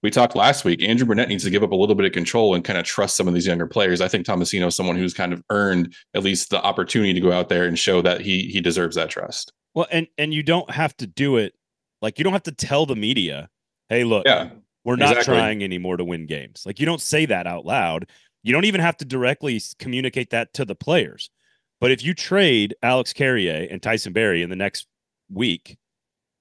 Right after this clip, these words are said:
Speaker 2: it's pretty clear what the direction of your franchise is. If you get rid of Yakov Trenin and Colton Sissons in a deal,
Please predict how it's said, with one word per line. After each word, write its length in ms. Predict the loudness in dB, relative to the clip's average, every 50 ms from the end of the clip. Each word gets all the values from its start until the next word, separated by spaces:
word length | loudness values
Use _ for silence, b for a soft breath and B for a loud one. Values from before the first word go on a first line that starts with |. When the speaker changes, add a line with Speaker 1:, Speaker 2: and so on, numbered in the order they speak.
| _ -2
Speaker 2:
it's 160 | -2 -2 -2 0
pretty 260 | -2 0 0 0 0
clear 320 | -2 0 0 2 4 4
what 140 | 4 2 2
the 80 | 0 0
direction 320 | 2 0 0 0 -2 -4
of 60 | -4
your 80 | -4 0
franchise 500 | 2 2 2 2 0 -2 -4 -4 -6 -10
is. 320 | -14 -14 -16 -20 -20 -20 _ -20 _ _ _ _ _ _ _
If 160 | -12 -10 -4 -2
you 100 | -2 0
get 200 | 2 2 2 2
rid 180 | 4 2 4 6
of 280 | 4 4 2 -2 -14 _ _
Yakov 380 | 2 2 2 4 4 2 0 0
Trenin 240 | -2 -2 -2 -2 -2
and 80 | -2
Colton 220 | -2 -4 -4 -4 -6
Sissons 400 | -4 -2 -2 -2 -2 -6 -6 -4
in 80 | -4
a 80 | -4 -4
deal, 400 | -4 -2 -2 -2 -2 -4 -8